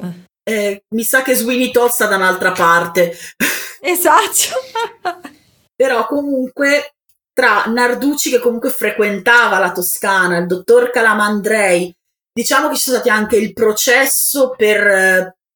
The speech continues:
Speaker 2: per, diciamo, ricorrere al fatto che Narducci non dovesse essere coinvolto in questa storia. Poi vengono assol-, cioè viene tolta proprio nel duemiladiciassette il fatto che Narducci fosse gius-, cioè coinvolto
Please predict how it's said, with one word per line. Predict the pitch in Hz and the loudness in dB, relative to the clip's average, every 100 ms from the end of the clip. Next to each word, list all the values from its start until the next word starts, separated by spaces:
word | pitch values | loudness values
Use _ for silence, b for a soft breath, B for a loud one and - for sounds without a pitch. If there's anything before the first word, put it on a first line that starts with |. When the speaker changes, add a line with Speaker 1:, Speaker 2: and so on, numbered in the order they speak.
| _ _ _ - | _ _ _ -2
Speaker 2:
per, | 214 202 190 | 0 0 -4
diciamo, | 185 202 233 226 226 - _ _ _ _ _ _ _ - | -6 -2 0 2 0 -2 _ _ _ _ _ _ _ -6
ricorrere | 233 214 202 254 262 240 226 | -4 -4 2 4 4 2 0
al | 208 | -2
fatto | - 226 233 - | -2 -4 -2 -4
che | 247 214 | -2 0
Narducci | 202 196 196 175 226 233 - | 0 -2 -2 -4 -4 -4 -4
non | 214 196 | -2 -2
dovesse | 185 196 - 196 | 0 0 -2 -2
essere | 185 - 202 - | -2 -2 -4 -2
coinvolto | 190 185 190 208 208 | -2 -2 0 0 0
in | 202 | -6
questa | 185 180 - | -4 -6 -4
storia. | 170 - - 233 247 220 185 170 170 - _ _ _ _ - | -4 -4 -2 0 2 2 0 -2 -2 -10 _ _ _ _ -2
Poi | 233 254 269 247 196 | 2 4 4 2 2
vengono | 208 214 214 208 | 0 2 0 0
assol-, | 208 - - 208 214 208 - | -2 -2 0 2 2 -2 -8
cioè | - 214 180 | 0 2 4
viene | 220 226 214 | 2 2 0
tolta | 226 220 226 233 | 2 0 0 -2
proprio | - 226 233 240 | 0 -2 2 2
nel | 220 | 2
duemiladiciassette | 190 208 214 208 - 196 - 233 240 - | -2 0 0 -2 -4 -4 -2 -2 -2 0
il | 208 | 0
fatto | - 208 208 - - | 0 0 0 0 -2
che | 240 214 | 0 0
Narducci | 190 185 185 233 - | 0 -2 -2 -2 -4
fosse | 226 202 - 185 | -4 -4 -4 -4
gius-, | 190 - - | -4 -6 -6
cioè | - 190 | -2 0
coinvolto | 226 214 196 214 214 220 - 226 226 | 2 2 2 2 2 0 0 0 0